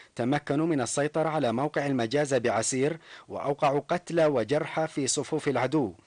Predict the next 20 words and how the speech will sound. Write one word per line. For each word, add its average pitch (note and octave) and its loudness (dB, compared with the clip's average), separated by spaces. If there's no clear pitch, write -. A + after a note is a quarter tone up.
فيما D#3+ 6
فر G3 4
من D#3 2
تبقى D#3 2
منهم D#3 0
وتركوا D3+ 0
الموقع D#3+ 2
بما D3 2
فيه E3 -2
في D3 -2
قبضة C#3+ 0
الجيش C3+ 0
واللجان C3+ 2
الشعبية. A#2 0
وأظهرت F#3 2
المشاهد F3 4
التي D#3+ 2
وزعها D3 0
الإعلام C#3+ 0
الحربي B2+ -2